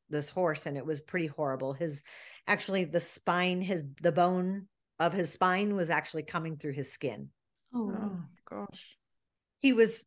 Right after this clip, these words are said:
Speaker 1: at least five or six hundred pounds underweight. He was very, very close to death. And to make a very long story short, it took me three days to rescue him, but I did. Uh, never had a horse <laughs> before. No,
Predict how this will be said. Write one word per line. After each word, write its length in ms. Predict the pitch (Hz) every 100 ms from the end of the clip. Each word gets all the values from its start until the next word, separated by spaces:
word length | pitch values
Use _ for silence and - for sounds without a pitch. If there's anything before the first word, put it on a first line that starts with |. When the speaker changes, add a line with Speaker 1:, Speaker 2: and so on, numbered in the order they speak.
| _
Speaker 1:
at 220 | 233 202 208
least 300 | 247 247 -
five 220 | 185 180
or 60 |
six 240 | 170 - -
hundred 240 | 185 160
pounds 240 | 156 160 147
underweight. 380 | 139 147 147
He 100 | 147
was 140 | 208 190
very, 300 | 233 220 214
very 220 | 175 165
close 360 | 165 160 143 -
to 100 | 143
death. 380 | - 117 - -
And 400 | 185 196 196 196
to 100 | -
make 180 | 226 233
a 40 | 226
very 160 | 254
long 220 | 240 226
story 240 | 196 220 196
short, 220 | - 185
it 100 | 180
took 100 | 185
me 140 | 190
three 240 | 180 214 220
days 260 | 202 185 190
to 100 | 180
rescue 340 | 175 - 180
him, 240 | 190 180
but 120 | 180 180
I 140 | 208
did. 400 | 190 165 185 247 - - - - - -
Uh, 340 | 185 180 185 185
never 280 | 214 285 320
had 220 | 285 277
a 60 | 269
horse 280 | 226 220 -
<laughs> 20 |
before. 540 | 226 226 214 240 254 247
No, 160 | 277